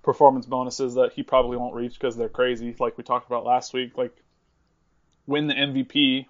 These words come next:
or be in the top three in goals plus assists plus Atlanta wins M L S Cup. So, like, okay, I'm glad we're not setting expectations too high.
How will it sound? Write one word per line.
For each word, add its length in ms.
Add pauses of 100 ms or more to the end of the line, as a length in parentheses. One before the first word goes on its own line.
or 420 (720)
be 140
in 80
the 60
top 340
three 180
in 140
goals 300
plus 320
assists 380
plus 300
Atlanta 340
wins 280
M 140
L 140
S 140
Cup. 460
So, 260
like, 180 (140)
okay, 340 (260)
I'm 100
glad 180
we're 80
not 200
setting 220
expectations 640
too 200
high. 240